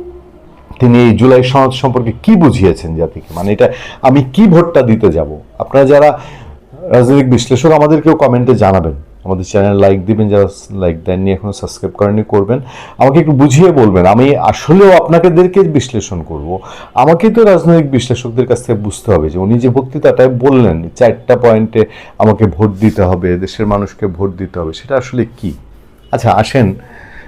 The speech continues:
ঢাকা শহর ফাঁকা, আইনশৃঙ্খলা বাহিনী এত মোতায়েন করছে, আরও আমার মনে হয় বিভিন্ন দেশ থেকে ধার করে আনে মোতায়েন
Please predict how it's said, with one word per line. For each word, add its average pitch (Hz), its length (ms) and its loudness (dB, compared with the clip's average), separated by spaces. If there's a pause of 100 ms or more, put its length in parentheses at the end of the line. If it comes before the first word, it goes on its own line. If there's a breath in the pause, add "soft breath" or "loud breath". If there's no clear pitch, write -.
(120)
ঢাকা 123 260 2
শহর 123 360 -2
ফাঁকা, - 460 -8 (1400 soft breath)
আইনশৃঙ্খলা 160 500 2
বাহিনী 160 220 4
এত 135 380 0
মোতায়েন 143 520 2
করছে, 80 440 -10 (320)
আরও 156 280 2
আমার 190 240 4
মনে 180 180 4
হয় 151 80 2
বিভিন্ন 139 280 2
দেশ 120 260 0
থেকে 131 200 2
ধার 92 240 -2
করে 98 260 -2
আনে 85 200 -6
মোতায়েন 85 360 -10